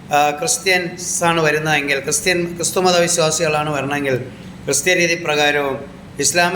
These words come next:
വിശ്വാസികളാണെങ്കിൽ ഇസ്ലാം ഒരുപാട് പേര് ഇവിടെ വന്നിരുന്നു. ആ, ഇസ്ലാമിക രീതി പ്രകാരം, ഖുറാൻ പ്രകാരവും, ഹിന്ദുക്കളാണെങ്കിൽ, ആ, വേദങ്ങളും, ആ, ഹിന്ദു ഗ്രന്ഥങ്ങളെ ബേസ് ചെയ്തിട്ടുള്ള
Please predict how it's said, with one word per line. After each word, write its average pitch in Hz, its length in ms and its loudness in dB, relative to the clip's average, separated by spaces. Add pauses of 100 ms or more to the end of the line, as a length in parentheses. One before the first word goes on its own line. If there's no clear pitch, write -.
(200)
വിശ്വാസികളാണെങ്കിൽ 156 1040 2 (220)
ഇസ്ലാം 185 640 0
ഒരുപാട് 170 440 0
പേര് 175 180 6
ഇവിടെ 160 160 0
വന്നിരുന്നു. 139 580 -4 (480)
ആ, 165 220 4
ഇസ്ലാമിക 175 500 2
രീതി 170 200 2
പ്രകാരം, 156 580 2
ഖുറാൻ 156 340 2
പ്രകാരവും, 135 600 2 (880)
ഹിന്ദുക്കളാണെങ്കിൽ, 156 960 2 (500)
ആ, 143 220 4 (420)
വേദങ്ങളും, 151 800 2 (520)
ആ, 147 320 2 (1120)
ഹിന്ദു 208 640 4 (160)
ഗ്രന്ഥങ്ങളെ 165 600 2
ബേസ് 151 300 2
ചെയ്തിട്ടുള്ള 143 800 0